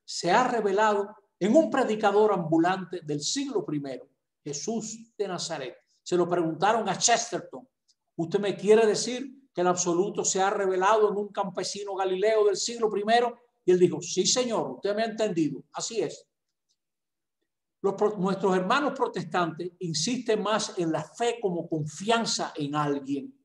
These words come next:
Y los católicos nos hemos fijado más en lo que tiene de verdad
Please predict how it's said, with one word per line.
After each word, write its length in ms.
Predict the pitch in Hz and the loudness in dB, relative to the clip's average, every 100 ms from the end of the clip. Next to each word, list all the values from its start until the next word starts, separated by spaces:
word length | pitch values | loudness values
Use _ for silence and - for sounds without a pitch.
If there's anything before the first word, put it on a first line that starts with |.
| _ _ _ _ | _ _ _ _
Y 100 | - | -6
los 160 | 240 226 | 0 0
católicos 720 | 220 190 220 180 - 170 175 - | 0 0 4 4 2 -4 -6 -14
nos 220 | - 147 165 | -8 -4 -2
hemos 240 | 185 202 | -2 -2
fijado 380 | 190 170 185 175 | -2 0 2 0
más 300 | 170 160 - - _ - | 0 -4 -8 -18 _ -2
en 120 | 165 | 0
lo 100 | 165 | 0
que 100 | 165 | -2
tiene 300 | 156 202 190 | 0 0 4
de 120 | 175 | 4
verdad 500 | 160 156 151 170 180 | 4 2 2 0 -2